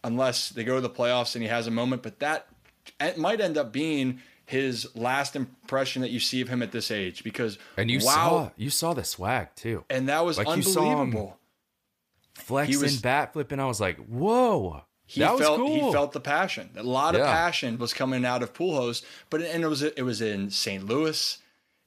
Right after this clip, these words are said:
Speaker 1: It was a meaningful game. You're playing the Brewers, and he, you have two home runs there, so it gets you excited. But you're right. How many games? Forty-four games left. And, you know, I, I, again,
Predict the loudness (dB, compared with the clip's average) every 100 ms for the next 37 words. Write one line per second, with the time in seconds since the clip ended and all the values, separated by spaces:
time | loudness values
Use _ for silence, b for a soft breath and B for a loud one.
0 | -6 -4 -2 -2 -2 0 0 -2 -6 -10
1 | -4 -2 0 -2 -6 -8 -10 -6 -6 -6
2 | -12 -6 -2 0 0 0 -2 -6 b b
3 | b b _ -4 -2 0 -2 -2 -2 -2
4 | -2 0 0 0 0 0 0 -2 -2 -2
5 | -4 -4 -2 -2 -2 -2 0 0 -2 -6
6 | -4 -2 -2 -2 -4 -6 -4 -2 -2 -2
7 | -2 -4 -4 -4 -2 -4 -2 -2 0 0
8 | -2 -6 -20 _ _ _ _ _ -8 -4
9 | 0 2 2 0 -2 0 0 0 0 0
10 | -2